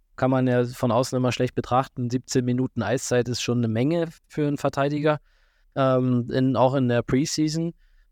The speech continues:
Ähm, San Jose wird eins der schlechtesten Mann-, der, oder einer der schlechtesten Teams sein, äh, wahrscheinlich noch für die nächsten ein, zwei Jahre.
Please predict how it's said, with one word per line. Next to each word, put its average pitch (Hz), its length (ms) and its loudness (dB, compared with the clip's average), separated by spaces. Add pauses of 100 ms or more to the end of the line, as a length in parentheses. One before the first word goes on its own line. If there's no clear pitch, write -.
Ähm, 123 720 0 (540)
San 127 240 0
Jose 131 340 0
wird 135 140 2
eins 123 260 0
der 127 100 0
schlechtesten 131 480 -2
Mann-, 131 320 0
der, 127 340 -2
oder 123 100 2
einer 123 180 2
der 120 100 2
schlechtesten 127 420 -2
Teams 131 340 -2
sein, 143 800 -2
äh, 139 640 -2
wahrscheinlich 127 420 -2
noch 131 140 -2
für 127 100 -2
die 123 100 0
nächsten 123 280 -4
ein, 120 180 -2
zwei 143 220 -2
Jahre. 147 420 0